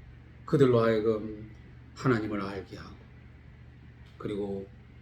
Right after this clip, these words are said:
그들이 빛을 보게 하여 생명을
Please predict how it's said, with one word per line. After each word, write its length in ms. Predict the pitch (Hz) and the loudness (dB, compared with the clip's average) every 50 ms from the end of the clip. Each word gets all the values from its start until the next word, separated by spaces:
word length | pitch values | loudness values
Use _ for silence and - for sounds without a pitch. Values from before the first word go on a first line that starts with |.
| - - - - | -20 -20 -20 -18
그들이 340 | - - 101 98 98 92 - | -14 -12 -12 -12 -12 -12 -10
빛을 680 | - - - - - - - 202 190 185 180 180 180 - - - - | -10 -12 -8 -4 -2 4 6 6 6 6 4 2 -2 -6 -12 -8 0
보게 240 | - 180 151 147 147 | 0 2 4 4 2
하여 440 | 131 127 123 127 135 151 - - - - - - - - - - - - - | 2 0 -2 -4 -4 -4 -4 -6 -12 -18 -20 -20 -20 -20 -20 -20 -20 -20 -18
생명을 680 | - - - - 165 165 151 131 117 110 107 107 107 | -14 -12 -12 -10 -8 -4 -4 -4 -4 -4 -6 -10 -12